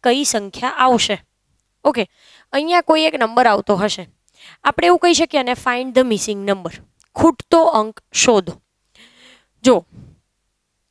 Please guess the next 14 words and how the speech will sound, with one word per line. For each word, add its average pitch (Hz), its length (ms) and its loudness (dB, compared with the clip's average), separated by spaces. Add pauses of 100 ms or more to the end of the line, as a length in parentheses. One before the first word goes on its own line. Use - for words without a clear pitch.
(320)
આમાં 311 240 2
કેવું 359 260 4
હોય 226 220 4
generally, 196 420 -2 (1000)
ઘણા 277 260 2
બધા 311 340 2
જાતના 240 340 0
લોજિક 202 260 0
આની 196 240 -4
અંદર 196 120 -4
લાગી 190 360 -4
શકે. - 240 -14 (760)
આપણે 311 320 2 (120)
ખાલી 302 360 -2